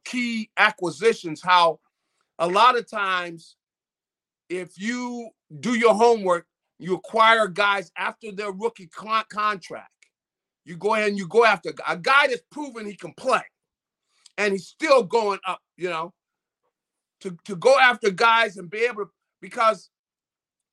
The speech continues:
the draft, you know, I, they haven't really, you know, knocked that draft out of the park.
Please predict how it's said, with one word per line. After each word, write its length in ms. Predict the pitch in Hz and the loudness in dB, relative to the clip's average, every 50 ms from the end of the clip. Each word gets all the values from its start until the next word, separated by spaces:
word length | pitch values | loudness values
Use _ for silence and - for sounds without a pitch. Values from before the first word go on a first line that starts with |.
| _ _ _ _ _ _ _ _ _ _ _ _ _ _ _ _ 151 | _ _ _ _ _ _ _ _ _ _ _ _ _ _ _ _ -10
the 80 | 180 | -10
draft, 540 | 180 156 190 262 311 339 330 320 294 254 - - | -10 -8 -2 -2 0 4 4 4 4 2 -2 -12
you 100 | 254 254 | -14 -8
know, 200 | 254 254 262 254 | -6 -4 -4 -4
I, 160 | 240 214 214 - - | -6 -6 -10 -12 -14
they 280 | 190 165 180 247 294 | -18 -10 -4 -4 -4
haven't 380 | 294 302 311 294 262 247 240 214 | -2 -2 -4 -4 -4 -8 -10 -8
really, 400 | 240 240 240 240 226 220 196 _ | -8 -8 -8 -8 -10 -12 -14 _
you 100 | - 190 | -12 -10
know, 100 | 202 175 | -8 -8
knocked 320 | 170 190 233 240 233 - - | -4 -2 -2 -2 -2 -2 -4
that 180 | 214 190 160 | -4 -4 -4
draft 300 | - 208 233 247 220 - 196 | -4 -4 -4 -4 -2 -4 -4
out 120 | 175 175 | -4 -4
of 40 | 160 | -6
the 80 | 143 - | -10 -12
park. 280 | _ - 240 185 - | _ -4 -4 -4 -4